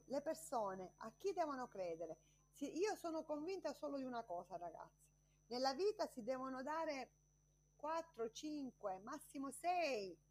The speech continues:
spunti su quello che si vorrebbe fare e farlo,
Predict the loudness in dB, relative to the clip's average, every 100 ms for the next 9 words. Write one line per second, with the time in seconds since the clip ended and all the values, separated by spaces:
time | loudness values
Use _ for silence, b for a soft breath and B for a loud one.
0 | _ _ -20 -12 0 4 4 0 0 2
1 | 2 -4 -20 -6 -4 -4 -4 2 2 4
2 | 4 2 0 -6 -4 -4 -2 -4 -4 -8
3 | -6 -4 -4 -4 -10 b b 2 2 2
4 | 6 8 8 6 4 2